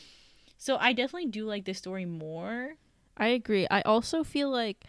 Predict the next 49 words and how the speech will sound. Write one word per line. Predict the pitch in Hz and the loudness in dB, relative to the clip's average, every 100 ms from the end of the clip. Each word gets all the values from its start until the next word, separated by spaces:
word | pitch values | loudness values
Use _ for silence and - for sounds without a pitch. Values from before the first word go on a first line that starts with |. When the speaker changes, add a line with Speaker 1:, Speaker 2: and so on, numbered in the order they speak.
| - - _ _ _ - | -20 -20 _ _ _ -2
Speaker 2:
I | 233 | 0
feel | 339 | 2
like | 359 - | 0 2
this | 233 247 | -2 0
movie | 262 269 | -2 -2
did, | 240 208 | -4 -4
like, | 202 - | -2 -4
a | |
better | 180 175 175 196 | -2 0 2 0
job | 185 - 151 151 165 214 208 | -2 -2 0 2 2 0 0
with | 175 190 - - - | 0 0 -4 -12 -2
the | 185 | 0
villains. | 170 151 190 233 294 - - - _ - 226 | 2 2 2 2 -2 -6 -14 -18 _ -2 2
Like, | 226 | 4
I | 214 | 2
feel | - 226 240 | 0 2 4
like | 254 - - | 4 0 -4
it, | - _ | -4 _
they | 202 226 | 4 4
had, | 185 190 196 - | 4 -2 -2 2
it | 196 - | 2 8
built | 240 - | 8 8
more | 185 190 202 | 0 0 0
tension | - - 175 - 151 | -2 -2 -2 -4 -6
for | 165 147 | -6 -8
me. | 147 156 | -6 -2
Like, | 180 202 | 2 6
I | |
was | 403 403 | 8 8
genuinely | - 190 190 196 180 | 6 4 4 2 0
afraid | 156 175 170 | 2 2 0
of | |
these | 165 165 | -2 -4
grasshoppers. | - 127 - 135 - 185 | -2 -2 -4 -4 -4 2
Now, | 208 | 4
I | 185 | 4
will | 196 208 | 4 4
say, | - 180 370 466 453 | 4 4 6 4 2
Speaker 1:
<laughs> | 403 | 6
Speaker 2:
I | 254 | 8
am | 233 196 165 - - - | 10 8 6 -6 -18 -10
really, | 170 240 262 220 | 2 4 4 4
really | 196 196 180 | 4 4 2
afraid | - 185 | 0 0
of | 175 | 0
grasshoppers | 160 180 190 180 160 175 _ - | -2 -2 -4 -6 -6 -8 _ -2
in | 190 185 | -2 0
real | 175 147 | -2 -2
life, | 143 170 330 - | -2 0 -2 -4